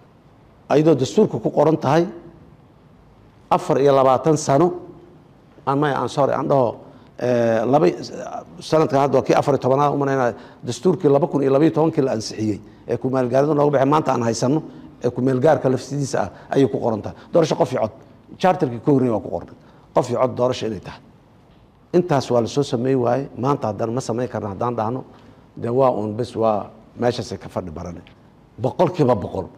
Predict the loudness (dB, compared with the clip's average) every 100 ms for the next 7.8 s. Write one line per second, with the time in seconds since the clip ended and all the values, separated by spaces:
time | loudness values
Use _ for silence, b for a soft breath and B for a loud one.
0 | -20 _ -10 -6 2 4 4 4 4 4
1 | 0 0 -4 0 4 4 4 4 2 -4
2 | -16 B B B -4 -2 -2 -6 -12 -14
3 | -18 -20 _ _ _ _ -8 -2 0 2
4 | 0 -2 -4 -6 -4 -4 -4 -8 -20 -14
5 | -8 -6 -4 -6 -6 -6 0 0 0 -4
6 | -8 -12 B B B B -4 -2 -2 -2
7 | 0 0 -2 -6 -6 -6 -6 -4